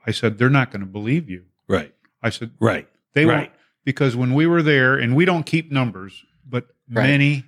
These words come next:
Speaker 1: many people
Speaker 3: Right,
Speaker 1: prayed
Speaker 3: many.
Speaker 1: to receive Christ their Savior.
Speaker 2: You know, that's the, let me pause that for a second, because you know what happens when you say m-, many, many people, or say you went there, you, you had a crowd of, we, we counted it up at, at sixty-five people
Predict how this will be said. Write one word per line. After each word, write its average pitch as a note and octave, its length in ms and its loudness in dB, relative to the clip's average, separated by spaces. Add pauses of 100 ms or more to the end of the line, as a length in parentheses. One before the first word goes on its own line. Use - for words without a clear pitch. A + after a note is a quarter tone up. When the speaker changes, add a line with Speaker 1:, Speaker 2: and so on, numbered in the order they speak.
Speaker 1:
many B2 320 -2
people A#2+ 260 -2
Speaker 3:
Right, B2+ 240 0
Speaker 1:
prayed A#2+ 220 0
Speaker 3:
many. B2 120 0
Speaker 1:
to G#2 40 -8
receive G#2+ 320 -8
Christ A2 300 -8
their G#2+ 80 -16
Savior. G#2 340 -10 (280)
Speaker 2:
You F3 140 4
know, C3 220 2
that's D3+ 320 -2
the, F3 260 -2 (240)
let G3 140 2
me F#3 60 2
pause D#3+ 340 0
that A#2+ 180 0
for A2 140 -2
a G#2 40 -2
second, G#2 320 -4
because A2 300 -2
you A#2+ 60 2
know F#3 100 4
what D#3 160 2
happens B2+ 480 -4 (300)
when C#3 200 0
you C#4+ 120 0
say D#3 220 -2
m-, A2 220 -4 (300)
many, D3 380 2
many C3 240 2
people, A2 400 -4
or B2 300 0 (180)
say - 180 -2
you D#3+ 180 2
went C#3+ 180 0
there, C#3+ 100 2
you, A#2+ 300 0
you A#2 140 0
had A#2+ 140 -2
a G#2 60 -6
crowd A#2+ 400 0
of, G2+ 180 -4 (260)
we, A#2+ 280 -2
we A#2 100 0
counted B2 380 0
it A2 160 2
up A2+ 200 0
at, G2 200 0 (160)
at G2 320 -2
sixty-five A#2 600 -2
people - 360 -4